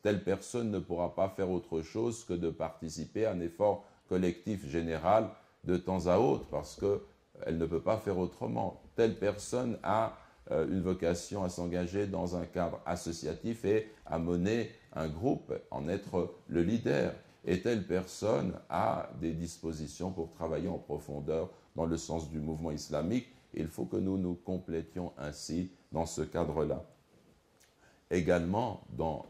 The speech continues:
la troisième, le tro-, en ce qui concerne le troisième point, il y a l'ouverture sur les non-musulmans.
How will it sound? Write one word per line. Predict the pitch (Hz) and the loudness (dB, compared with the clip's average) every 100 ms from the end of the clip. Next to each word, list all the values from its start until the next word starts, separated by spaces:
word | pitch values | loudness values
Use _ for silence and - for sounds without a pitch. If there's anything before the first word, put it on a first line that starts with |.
| - | -14
la | 50 | -12
troisième, | 50 - 90 92 87 82 67 | -12 -2 0 2 2 0 -2
le | 65 | -6
tro-, | - - - - - | -10 -16 -16 -20 -20
en | - | -18
ce | - | -12
qui | 67 71 | -10 -8
concerne | 76 76 73 71 | -6 -4 -4 -2
le | 65 | -4
troisième | - 82 78 78 69 64 - | 0 0 2 0 -2 -4 -8
point, | - 101 123 139 - - - - | 0 2 0 -4 -16 -20 -20 -10
il | - 73 | -4 0
y | 76 | 4
a | 92 104 - | 4 4 -2
l'ouverture | 76 87 82 80 - 104 101 | -2 0 0 -2 -4 -4 -4
sur | - - 80 | -6 -6 -4
les | 80 80 | 0 0
non-musulmans. | 85 113 110 85 78 82 78 76 78 | 0 -2 -2 -2 -4 -4 -4 -6 -8